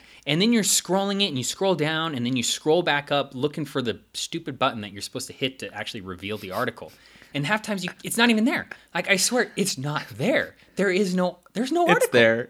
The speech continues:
Speaker 2: It's there somewhere. It's blurred out somewhere.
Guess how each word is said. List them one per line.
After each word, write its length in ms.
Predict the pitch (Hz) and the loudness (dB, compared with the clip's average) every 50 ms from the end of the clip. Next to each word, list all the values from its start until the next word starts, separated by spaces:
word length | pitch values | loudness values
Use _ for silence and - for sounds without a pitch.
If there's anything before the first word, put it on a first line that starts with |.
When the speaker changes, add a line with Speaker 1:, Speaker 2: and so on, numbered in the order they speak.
| _ - | _ 2
Speaker 2:
It's 220 | 180 175 175 - | 2 2 4 4
there 240 | - 170 165 151 147 | 4 6 6 6 6
somewhere. 640 | - - 143 135 131 120 120 113 113 117 120 120 - _ _ _ _ _ _ _ _ _ _ | 4 2 2 2 2 2 0 0 0 0 -2 -4 -8 _ _ _ _ _ _ _ _ _ _
It's 200 | - 151 147 - | -4 -4 -2 2
blurred 320 | - 151 156 147 147 135 | 6 8 8 10 10 10
out 220 | 123 120 123 120 - | 8 8 6 0 -2
somewhere. 520 | - 123 113 110 110 104 104 101 101 - | -2 -2 -2 -2 -2 -2 -2 -4 -6 -8